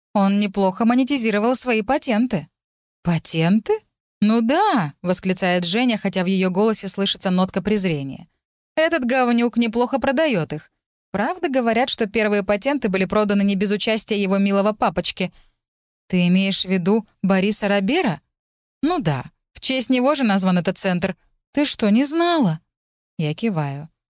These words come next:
"Знала, просто уточнила". Женя понижает голос, будто боится, что нас услышат. "У них же там целая династия в науке образовалась. Не знаю, насколько это верно,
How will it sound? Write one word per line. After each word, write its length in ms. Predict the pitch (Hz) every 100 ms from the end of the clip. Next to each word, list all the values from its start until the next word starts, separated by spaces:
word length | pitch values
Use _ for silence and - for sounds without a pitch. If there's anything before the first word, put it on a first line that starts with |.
| _ -
"Знала, 400 | 208 254 339 214
просто 300 | 175 170 170
уточнила". 680 | 165 170 - 214 233 160 - _ _ _ _ -
Женя 260 | 160 175
понижает 480 | 165 165 165 170 165
голос, 360 | 170 214 220 170
будто 280 | 170 - 170
боится, 380 | 175 214 -
что 160 | 175 175
нас 200 | 175 -
услышат. 460 | 214 180 139 - - _ _ _ _ _ _ _
"У 100 | 185
них 260 | 196 214 208
же 100 | 208
там 220 | 226 220
целая 320 | - 226 226
династия 520 | 214 240 262 247 208
в 60 | 185
науке 320 | 196 185 185
образовалась. 680 | 170 180 202 165 139 151 - - _ _ -
Не 180 | 294 269
знаю, 380 | 165 143 139
насколько 500 | 151 185 - 196 185
это 200 | 202 233
верно, 360 | 269 381 349